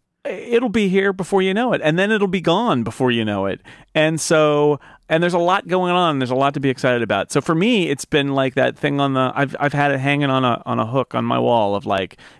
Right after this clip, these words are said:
then the Star Wars movie will come out. And the nice thing about that is by,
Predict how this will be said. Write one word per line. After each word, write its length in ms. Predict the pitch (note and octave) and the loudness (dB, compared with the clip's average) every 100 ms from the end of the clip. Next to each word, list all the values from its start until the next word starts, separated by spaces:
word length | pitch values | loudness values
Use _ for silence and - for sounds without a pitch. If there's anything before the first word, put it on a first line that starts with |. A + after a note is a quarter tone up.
| - | -12
then 320 | A2+ B2+ C#3 | 0 2 2
the 80 | B2+ | 0
Star 240 | - B2+ | 0 2
Wars 180 | A#2+ G#2 | 0 -2
movie 200 | G#2 D#2+ | -6 -8
will 140 | - - | -12 -12
come 180 | - | -12
out. 180 | - - - - - - - | -12 -18 -20 -20 -20 -20 -2
And 420 | D#3+ D#3+ D#3+ D3 - - | 2 2 0 -4 -12 -4
the 80 | D3+ | -2
nice 340 | D#3+ B3 - | 0 -2 -2
thing 180 | - C3 | -2 0
about 280 | A#2 G#2 - | 0 0 0
that 180 | G2 G2 | -2 0
is 420 | G2 G2 - - _ _ _ - | -2 -2 -6 -16 _ _ _ -4
by, 640 | D3+ C3 B2+ B2+ B2 | 0 2 2 2 0